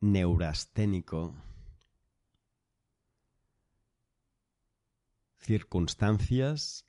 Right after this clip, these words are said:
inducidas. Cambios repentinos. Impulsos ciegos. Catástrofes y accidentes.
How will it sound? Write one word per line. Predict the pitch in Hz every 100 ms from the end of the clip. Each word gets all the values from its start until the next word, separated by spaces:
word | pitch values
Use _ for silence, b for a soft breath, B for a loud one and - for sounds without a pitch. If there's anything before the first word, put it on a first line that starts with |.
| _
inducidas. | 95 85 69 76 117 110 60 69 - - - _ _ _ _ _ _ _ _ _ _ _ _ _ _ _ _ _ _ _ _
Cambios | - 123 143 156 165 - - _
repentinos. | - 92 92 85 82 78 92 82 73 69 65 - - - _ _ _ _ _ _ _ _ _ _ _ -
Impulsos | 90 78 - 107 - - 135 147 - - _ -
ciegos. | - 101 98 110 76 73 - - - _ _ _ _ _ _ _ _ _ _ _ _ _
Catástrofes | - 82 90 - - 107 - 117 123 120 - -
y | - 98
accidentes. | 82 - 90 80 87 87 78 76 71 76 76 - -